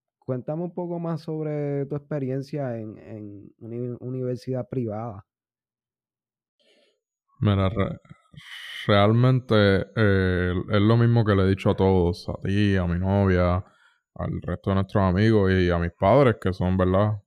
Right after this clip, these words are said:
Speaker 2: quienes la están costeando y todo eso. Eh, la universidad
Speaker 1: Ujú.
Speaker 2: ha sido excelente, realmente. O sea, mi primer año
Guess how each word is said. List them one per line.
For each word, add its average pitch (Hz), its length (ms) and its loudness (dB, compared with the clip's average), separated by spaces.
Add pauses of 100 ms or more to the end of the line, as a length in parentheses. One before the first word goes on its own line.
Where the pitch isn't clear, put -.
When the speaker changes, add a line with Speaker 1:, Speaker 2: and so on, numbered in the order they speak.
Speaker 2:
quienes 92 220 0
la 87 160 -2
están 90 260 -6
costeando 90 560 -2
y 90 40 -4
todo 92 280 2
eso. 92 300 -4 (1300)
Eh, 98 540 4
la 95 160 2
universidad 98 800 2 (320)
Speaker 1:
Ujú. 107 320 -10 (320)
Speaker 2:
ha 92 160 2
sido 104 560 2
excelente, 85 800 -2 (200)
realmente. 85 580 -4
O - 20 -2
sea, 90 260 0
mi 87 140 0
primer 90 320 0
año 110 500 2